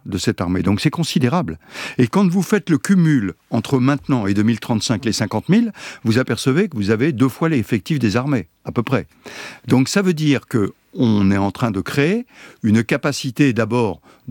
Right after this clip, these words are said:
pour s'engager, parce qu'il y a un certain nombre de ces gens qui voudront s'engager, et pour d'autres, de gens qui ont été formés pendant dix mois, qui ont été capables de s'entraîner, et qui, en volume, vont présenter un volume considérable pour remplir des missions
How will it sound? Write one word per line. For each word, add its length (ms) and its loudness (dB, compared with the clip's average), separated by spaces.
pour 160 -8
s'engager, 500 0
parce 180 -4
qu'il 120 -2
y 20 2
a 60 0
un 60 -2
certain 300 -4
nombre 140 0
de 60 0
ces 180 0
gens 220 -2
qui 140 -14
voudront 420 0
s'engager, 480 0
et 140 2
pour 200 -4
d'autres, 220 0
de 120 2
gens 180 -2
qui 120 -8
ont 120 2
été 160 -2
formés 320 0
pendant 280 0
dix 140 -2
mois, 300 -2
qui 100 -2
ont 140 4
été 180 -2
capables 520 -4
de 200 4
s'entraîner, 720 0
et 140 4
qui, 340 0
en 280 2
volume, 640 0
vont 200 -2
présenter 420 0
un 100 0
volume 300 2
considérable 800 0
pour 360 2
remplir 480 0
des 100 4
missions 420 2